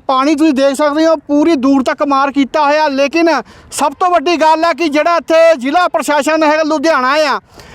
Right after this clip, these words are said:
ਉਹ ਸਿਰਫ, ਅ, ਕੱਲ੍ਹ ਆਇਆ ਸੀਗਾ, ਦੇਖ ਕੇ ਚਲਾ ਗਿਆ। ਉਹ, ਉਹ ਕਹਿੰਦੇ ਜੀ, "ਜਦ ਤੱਕ ਜੀ ਜਿਹੜਾ ਪਾਣੀ ਆ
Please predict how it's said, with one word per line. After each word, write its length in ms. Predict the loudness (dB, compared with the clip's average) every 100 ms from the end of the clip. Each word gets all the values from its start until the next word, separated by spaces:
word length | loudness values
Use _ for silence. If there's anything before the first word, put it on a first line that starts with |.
| -8 0
ਉਹ 160 | 0
ਸਿਰਫ, 300 | 2 0 2
ਅ, 840 | 2 2 0 _ -6 -2 0 0 -2 -6 _ -20 -20 -20 -20 -6
ਕੱਲ੍ਹ 260 | -2 0 0
ਆਇਆ 300 | 0 0 0
ਸੀਗਾ, 300 | 0 0 0
ਦੇਖ 380 | 0 0 0 0
ਕੇ 180 | 0 -2
ਚਲਾ 320 | 0 0 0
ਗਿਆ। 200 | 0 0
ਉਹ, 180 | 0 -4 -14 -20 -6 0
ਉਹ 160 | 0
ਕਹਿੰਦੇ 320 | 0 -2 0
ਜੀ, 120 | 0 0
"ਜਦ 240 | 0 -2
ਤੱਕ 280 | -2 -2 0
ਜੀ 160 | 0
ਜਿਹੜਾ 240 | 0 0 -2
ਪਾਣੀ 420 | 0 0 2 2
ਆ 280 | 0 -2